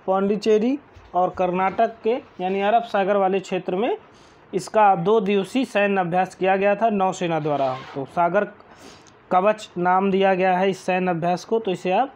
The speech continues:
याद रखिएगा। Next question है, युद्ध प्रदूषण के विरुद्ध, युद्ध प्रदूषण के विरुद्ध अभियान किसने शुरू किया है? मध्य प्रदेश, उत्तर प्रदेश, तमिलनाडु या फिर दिल्ली ने?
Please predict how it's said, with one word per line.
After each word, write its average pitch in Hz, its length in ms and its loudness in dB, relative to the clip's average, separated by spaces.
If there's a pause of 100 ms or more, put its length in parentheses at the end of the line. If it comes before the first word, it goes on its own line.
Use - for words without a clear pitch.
याद 156 220 -2
रखिएगा। 139 440 -6
Next 175 280 -8
question 220 300 -4
है, 233 220 -2 (640)
युद्ध 226 500 -2
प्रदूषण 214 600 -2 (240)
के 220 120 2
विरुद्ध, 175 380 0 (520)
युद्ध 202 400 0 (680)
प्रदूषण 208 520 0
के 247 160 -2
विरुद्ध 220 360 2
अभियान 190 640 0 (420)
किसने 226 320 -2
शुरू 202 260 0
किया 190 280 0
है? 170 340 -2 (380)
मध्य 175 280 -2
प्रदेश, 220 500 -2 (160)
उत्तर 190 280 -2
प्रदेश, 202 480 -4 (140)
तमिलनाडु 208 600 0 (380)
या 180 240 2
फिर 240 240 -2
दिल्ली 185 380 0
ने? 147 320 -4